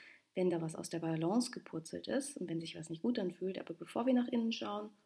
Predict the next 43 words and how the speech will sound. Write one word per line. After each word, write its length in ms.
oder 300
nachdem 420
wir 160
nach 140
innen 220
geschaut 360
haben, 300
müssen 540
wir 100
den 140
Blick 200
auch 140
nach 240
außen 320
richten, 460
denn 360
an 180
der 220
Stelle, 440
da 140
gibt 300
es, 340
da 80
gibt 240
es 140
einen 100
großen 640
Klumpen, 840
der 460
von 200
außen 320
kommt, 320
der 100
von 140
der 100
Gesellschaft 680
kommt 320
und 160
den 80
müssen 220
wir 60
genauso 600
beachten 640